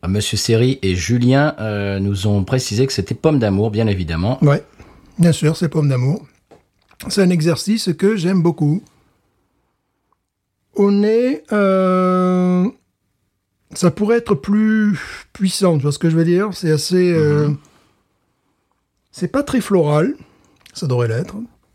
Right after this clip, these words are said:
Speaker 2: Non, c'est pomme, laiteux, euh, en bouche, ce qui est vraiment très agréable, c'est ce côté caramel qui arrive immédiatement, qui n'arrive pas en fin de bouche, c'est en sanction, là, tu vois, euh, qui arrive.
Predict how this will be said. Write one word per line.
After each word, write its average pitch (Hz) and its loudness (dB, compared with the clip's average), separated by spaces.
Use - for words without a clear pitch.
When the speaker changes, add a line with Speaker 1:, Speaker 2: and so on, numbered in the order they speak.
Speaker 2:
Non, 185 4
c'est 208 0
pomme, 202 0
laiteux, 175 0
euh, 147 2
en 165 0
bouche, 208 0
ce 170 -6
qui 175 -2
est 156 2
vraiment 180 2
très 185 -2
agréable, 160 2
c'est 170 -6
ce - -8
côté 165 -2
caramel 170 2
qui 165 -4
arrive 151 0
immédiatement, 170 0
qui 190 -4
n'arrive 151 2
pas 156 0
en 127 0
fin 180 -2
de 156 2
bouche, 165 0
c'est 151 -2
en 127 0
sanction, 160 0
là, 139 0
tu - -10
vois, 143 0
euh, 123 0
qui 120 -6
arrive. 160 -2